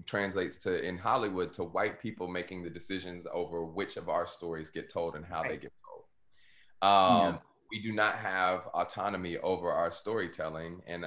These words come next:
Speaker 1: and that, uh, lens I've seen even in recruiting right now, right? In recruiting,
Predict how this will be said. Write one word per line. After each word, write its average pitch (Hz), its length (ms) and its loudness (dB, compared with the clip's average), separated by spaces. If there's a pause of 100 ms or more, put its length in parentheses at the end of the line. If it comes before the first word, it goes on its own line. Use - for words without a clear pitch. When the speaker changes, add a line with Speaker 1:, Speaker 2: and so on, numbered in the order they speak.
Speaker 1:
and 87 380 -6
that, 95 300 4 (500)
uh, 87 580 6
lens 107 600 2
I've 113 220 4
seen 107 300 -2
even 98 220 -2
in 90 120 -4
recruiting 101 680 -2
right 76 240 -6
now, 69 360 -10
right? 82 360 0 (1080)
In 104 160 0
recruiting, 95 920 -2